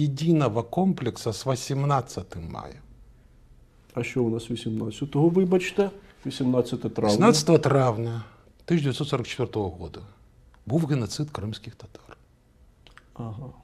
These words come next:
Speaker 1: І це
Speaker 2: Це початок
Speaker 1: воєнна
Speaker 2: депортації,
Speaker 1: історія.
Speaker 2: так.
Speaker 1: Наша,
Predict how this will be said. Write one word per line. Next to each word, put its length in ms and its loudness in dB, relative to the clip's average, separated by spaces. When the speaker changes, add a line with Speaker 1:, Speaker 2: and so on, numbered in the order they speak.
Speaker 1:
І 80 2
це 300 6
Speaker 2:
Це 80 6
початок 300 10
Speaker 1:
воєнна 60 8
Speaker 2:
депортації, 420 4
Speaker 1:
історія. 240 -2
Speaker 2:
так. 140 -4
Speaker 1:
Наша, 680 10